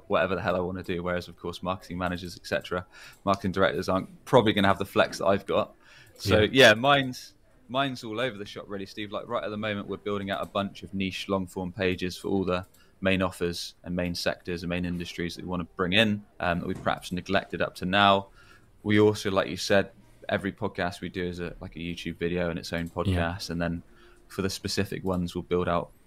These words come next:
Speaker 1: article pages around that. And, and most of the get, most of the solo episodes I do are around questions that I get asked about S E O or B two B marketing or website optimization. So then I know they've got a bit of demand behind them.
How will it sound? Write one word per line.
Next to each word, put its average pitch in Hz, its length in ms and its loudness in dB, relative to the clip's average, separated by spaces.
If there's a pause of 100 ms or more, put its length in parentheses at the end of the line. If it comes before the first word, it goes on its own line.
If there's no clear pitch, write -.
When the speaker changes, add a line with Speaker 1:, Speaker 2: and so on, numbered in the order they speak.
(120)
Speaker 1:
article 92 360 -4
pages 87 440 -4
around 92 360 4
that. 98 220 2 (340)
And, 95 240 -4
and 110 140 2
most 113 220 8
of - 60 -10
the 98 60 -6
get, - 300 -2
most 107 260 -2
of - 40 -18
the 95 80 -6
solo 92 320 0
episodes 87 440 -6
I 85 100 -4
do 90 180 -4
are 87 160 -2
around 85 420 -4
questions - 460 -8
that - 100 -12
I 90 60 -4
get 85 140 -4
asked 87 300 -4
about - 200 -4
S - 180 -10
E 85 80 -6
O 87 200 0
or 85 180 -6 (320)
B 87 140 -2
two - 100 -8
B 87 60 0
marketing 85 400 -2
or 82 80 -6
website 82 360 -2
optimization. 85 680 -4 (400)
So - 160 -4
then 85 60 0
I 87 80 0
know 87 180 0
they've 82 160 -4
got - 100 -4
a - 60 -6
bit - 140 -8
of - 40 -14
demand 85 320 -4
behind 85 300 -2
them. 85 180 -4